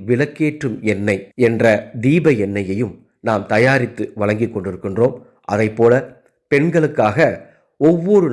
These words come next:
நாளும் மங்களத்தன்மை நிறைந்திருக்க வரலட்சுமி பூசு மஞ்சள் நாம் தயாரித்து தந்து கொண்டிருக்கின்றோம். மேலும் எங்களது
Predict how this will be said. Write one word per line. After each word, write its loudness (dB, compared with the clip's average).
நாளும் 0
மங்களத்தன்மை 2
நிறைந்திருக்க -4
வரலட்சுமி 0
பூசு -6
மஞ்சள் -2
நாம் -2
தயாரித்து 2
தந்து 0
கொண்டிருக்கின்றோம். -2
மேலும் 2
எங்களது 0